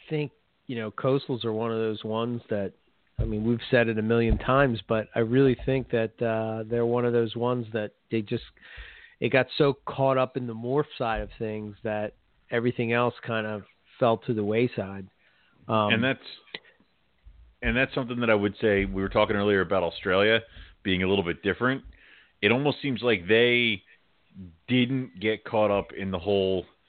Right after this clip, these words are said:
Speaker 2: morph craze because they had all the different localities and all the different things laid out before them.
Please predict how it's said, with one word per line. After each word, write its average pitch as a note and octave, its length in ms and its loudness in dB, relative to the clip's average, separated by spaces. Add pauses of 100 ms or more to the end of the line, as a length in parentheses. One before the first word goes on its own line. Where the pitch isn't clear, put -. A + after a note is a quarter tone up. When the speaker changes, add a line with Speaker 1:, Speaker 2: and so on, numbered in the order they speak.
(460)
Speaker 2:
morph G#2 320 2 (220)
craze F2+ 460 0 (100)
because F2+ 580 2 (840)
they G#2 180 4
had G#2+ 680 2 (1080)
all A2 200 -2
the G#2+ 80 -8
different G#2 280 -10
localities G2 520 -6
and F#2+ 80 -14
all F#2 80 -8
the F#2+ 60 -8
different E2+ 280 -14
things F2 240 -12 (140)
laid F#2+ 320 2
out F2+ 200 2
before F2 340 -4
them. D#2 240 -12